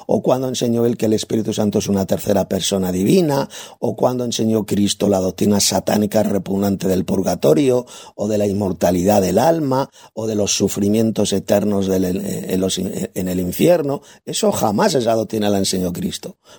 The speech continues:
Prueba absoluta e irrefutable de que su religión diabólica jamás de los jamases fue fundada por el Señor Jesucristo. Es sencillamente la iglesia de Satanás en la tierra.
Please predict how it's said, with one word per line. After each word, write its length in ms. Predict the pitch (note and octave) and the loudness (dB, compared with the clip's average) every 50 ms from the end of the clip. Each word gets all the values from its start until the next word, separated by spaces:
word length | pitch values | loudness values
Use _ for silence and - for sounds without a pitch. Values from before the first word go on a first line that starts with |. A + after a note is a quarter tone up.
| _ _ | _ _
Prueba 360 | - - G#2 G#2+ G#2+ A#2 C#3+ | -6 -2 0 2 4 4 4
absoluta 880 | E3 - - A#2+ G2+ - - - F#2+ G2 G#2 G2+ - - - C#3 - - _ _ _ _ _ _ - | 2 2 0 -2 -2 -2 -2 -2 0 0 -2 -2 0 0 0 0 0 -4 _ _ _ _ _ _ -12
e 120 | - B2 | -10 -10
irrefutable 720 | C3+ C#3 C#3+ C#3+ D3 - C#3+ C#3 D3 C#3+ - D3 C3+ C3+ B2+ | -8 -8 -8 -6 -4 -2 0 0 0 2 2 4 4 4 2
de 120 | B2+ B2+ | 0 -2
que 100 | - G#2 | -4 -6
su 160 | - - G#2 G2 | -4 -4 -4 -2
religión 400 | G2+ G2+ G2+ G#2 - A#2 A#2 A#2 | 0 -2 -2 0 0 0 2 4
diabólica 540 | A#2 A#2+ A#2 A#2+ A#2 A2 - - - - - - - - - - | 4 4 4 4 2 2 0 -2 -4 -6 -8 -14 -20 -20 -16 -10
jamás 680 | - B2+ C3 C3 A#2+ A#2+ B2 B2+ C#3+ D3+ E3 F3 F3+ E3 | -6 -2 0 2 2 2 2 2 2 2 2 2 4 4
de 100 | E3 D#3+ | 4 4
los 180 | D#3 D3 C3+ | 4 2 2
jamases 520 | - - C#3 C3+ C3 C3 B2 - C#3+ C3+ B2+ | 0 -4 -2 -2 -2 -2 0 2 0 0 0
fue 180 | - - A2+ | 0 -2 -2
fundada 540 | G#2 - A2+ A2+ A2 G#2 G#2 G#2 G2+ G#2 - | -2 0 -2 -2 0 2 2 2 2 2 2
por 120 | - G#2+ | 0 0
el 120 | G#2 G2+ G2 | 0 -2 -4
Señor 320 | - G2 F#2+ F#2 - - | -4 -6 -6 -6 -8 -8
Jesucristo. 580 | - - - - - - - - - - - - _ - - - - - _ - | -8 -8 -10 -10 -10 -12 -12 -12 -14 -16 -18 -20 _ -20 -20 -20 -20 -20 _ -10
Es 140 | G#2 F#2+ - | -8 -6 -6
sencillamente 680 | - A2 G2+ - - G#2 F#2 G2 G2 G2 F#2+ - D3 | -4 -4 -4 0 0 0 0 0 0 0 2 2 4
la 80 | D3 | 4
iglesia 340 | C3 G2+ F#2 F#2+ F#2 - A#2 | 4 4 2 0 0 2 2
de 120 | B2+ B2+ G#2+ | 2 2 0
Satanás 460 | - A2+ - - A2 A#2 D#3 E3 C3+ | -2 -4 -2 0 0 2 2 2 2
en 120 | A2+ G2 | 2 0
la 100 | F#2 E2+ | 0 -2
tierra. 380 | E2 - - - - D#3+ A3 | -4 -6 -4 -2 0 -2 -2